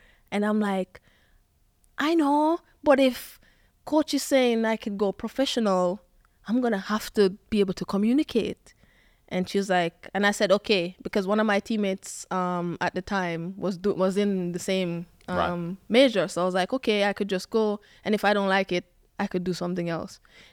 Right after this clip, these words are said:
Speaker 1: And then I went and I enjoyed it with her. And then I ended up getting a communication studies degree.
Speaker 2: Amazing. Well, your communication's spot on now. That's the main thing. So it obviously worked.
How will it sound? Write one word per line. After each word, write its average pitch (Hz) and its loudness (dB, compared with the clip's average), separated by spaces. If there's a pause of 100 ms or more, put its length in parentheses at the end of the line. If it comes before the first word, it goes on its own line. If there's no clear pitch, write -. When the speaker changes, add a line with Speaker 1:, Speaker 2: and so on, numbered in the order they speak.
Speaker 1:
And 180 -4
then 175 -2
I 175 -2
went 170 -4
and 175 -6
I 170 -4
enjoyed 175 -4
it - -6
with 175 -10
her. 170 -6
And 170 -6
then 170 -8 (260)
I 196 -8
ended - -6
up - -6
getting - -8
a - -10
communication - -10
studies 262 -20
degree. - -20 (300)
Speaker 2:
Amazing. 92 -4 (120)
Well, 95 2
your 98 0
communication's 92 -2
spot - -6
on 92 0
now. 90 0
That's 92 -6
the 90 -4
main 95 -2
thing. 92 -4
So 123 0
it 120 4
obviously 104 0
worked. 101 -2